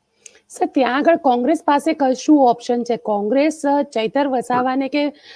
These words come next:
આમ આદમી પાર્ટીને આ સીટ માટે ના પાડે તો તેમની પાસે કારણ કયા છે? કારણ કે એવો કોઈ સ્ટ્રોંગ કા-, મુમતાઝ પટેલ છે કે શેરખાન પઠાણ હોય,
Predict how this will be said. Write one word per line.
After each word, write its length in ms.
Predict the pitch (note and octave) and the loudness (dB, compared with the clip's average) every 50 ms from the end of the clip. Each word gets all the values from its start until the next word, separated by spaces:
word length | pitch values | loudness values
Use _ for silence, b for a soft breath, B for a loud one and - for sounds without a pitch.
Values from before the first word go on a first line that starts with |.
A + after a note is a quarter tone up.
| b b | b b
આમ 240 | b A3 B3 C4+ C#4 | b -2 0 2 2
આદમી 280 | C#4 B3 G#3 B3+ C#4+ D4 | 2 2 0 0 0 0
પાર્ટીને 520 | - A#3+ A3 G#3 G#3+ - C4 C#4+ C4 A#3+ | 0 -2 -2 -2 -2 -2 -2 -2 0 0
આ 300 | A#3+ B3+ B3+ A#3+ B3+ C4+ | -2 -2 -2 -2 -2 -4
સીટ 340 | C4 - - C4 C4 C4 B3+ | -4 -6 -6 -4 -4 -4 -4
માટે 260 | B3+ A#3+ A#3 C4 C#4 | -6 -6 -4 -4 -2
ના 300 | C#4 A#3+ G#3 G3+ G#3+ G3+ | -2 -2 -4 -4 -6 -6
પાડે 440 | G3 _ - A3+ A3+ A3 A#3 C4+ A3+ - b b b b b b - | -6 _ -2 -2 -2 0 2 0 0 0 b b b b b b -4
તો 80 | D#4+ | -4
તેમની 340 | E4 E4 C#4+ C4 C4 C#4 D#4 | -2 0 0 0 2 0 0
પાસે 300 | D4+ D4 C#4 C4+ - D#4+ | 0 0 -2 -2 -4 -6
કારણ 500 | D#4 - - A#3 A3+ A#3 A#3+ C#4+ D4+ D4+ | -6 -4 -2 0 0 0 0 0 -2 -2
કયા 340 | - - B3 A#3 A3+ A3+ A#3 | -2 -2 -2 -2 0 -2 -4
છે? 180 | A#3 - G#3+ | -4 -6 -10
કારણ 420 | - - G#3 G#3+ G#3+ F#3 A#3 A#3+ B3 | -6 -4 -4 -4 -2 -2 -4 -6 -4
કે 220 | - C4+ C4+ B3+ | -4 -4 -2 -2
એવો 160 | A3+ G3+ A#3 | 0 0 -2
કોઈ 260 | A#3+ - C#4 C#4 C#4+ C#4 | -2 -2 -2 -2 -2 -4
સ્ટ્રોંગ 560 | - - - - - - B3+ A#3+ A#3+ C4+ C4 | -6 -10 -20 -16 -8 -4 -2 -2 -2 -2 -4
કા-, 400 | - A#3 A3 G#3 - - - - _ _ _ _ _ _ - | -4 -4 -6 -6 -8 -12 -16 -20 _ _ _ _ _ _ -6
મુમતાઝ 380 | A3+ A#3+ A3+ G3 B3 B3+ C#4+ C#4 - - | -6 -4 -4 -2 0 0 0 -2 -2 -6
પટેલ 360 | - B3 - C#4 C#4 C#4+ D4+ D4+ | -6 -4 -2 -2 -2 -2 -2 -4
છે 240 | - - C4+ C#4 | -4 -4 -4 -4
કે 200 | C4+ - D4 D4+ D4 b b b b b b - | -2 -2 -4 -4 -4 b b b b b b -12
શેરખાન 560 | - - C4+ C4+ C4 - - C4 D4 D4 D4 | -4 -2 0 0 -2 -2 -4 -4 -2 -2 -2
પઠાણ 440 | D4 C4+ G#3+ G#3 A#3+ C4 C4+ C4+ C4+ | -2 -2 -4 -4 -4 -4 -2 -2 -4
હોય, 120 | C4 C4 | -6 -8